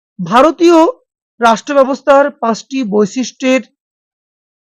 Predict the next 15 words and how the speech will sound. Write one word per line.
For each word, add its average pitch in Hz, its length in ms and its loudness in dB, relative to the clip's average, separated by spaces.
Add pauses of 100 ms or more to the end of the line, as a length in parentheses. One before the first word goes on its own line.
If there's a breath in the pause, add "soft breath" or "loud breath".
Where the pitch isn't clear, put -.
(400)
কোন 349 260 4
দুটি 285 300 -2 (960)
উনিশশো 285 540 -2
ছিয়াত্তর 262 460 -2
সালের 269 360 -2 (520)
বিয়াল্লিশতম 285 760 0
সংশোধনের 254 680 -2
মাধ্যমে 233 380 0 (840)
সংযোজিত 240 580 0
হয়? 180 300 -4 (1500)
আনসার 226 300 -2
হবে 226 140 -4 (120)
বি 247 120 -2 (880)
সমাজতান্ত্রিক, 220 840 -6 (1200)
ধর্মনিরপেক্ষ, 196 880 -4